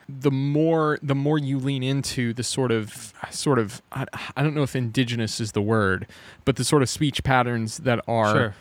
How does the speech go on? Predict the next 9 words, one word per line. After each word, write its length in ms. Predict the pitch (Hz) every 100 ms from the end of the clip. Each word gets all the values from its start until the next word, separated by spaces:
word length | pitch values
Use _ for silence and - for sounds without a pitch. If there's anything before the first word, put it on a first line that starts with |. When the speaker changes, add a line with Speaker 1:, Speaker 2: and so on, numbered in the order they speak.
| -
Speaker 1:
native 340 | 135 139 123
to 100 | -
New 120 | 120 110
Zealand 580 | 117 135 107 78 - - - -
and 240 | 127 117
potentially 480 | 113 127 156 - 135
to 440 | 110 - 110 101 101 -
non-English 840 | 120 131 131 123 - 117 104 104
speakers 680 | - 131 107 101 95 - -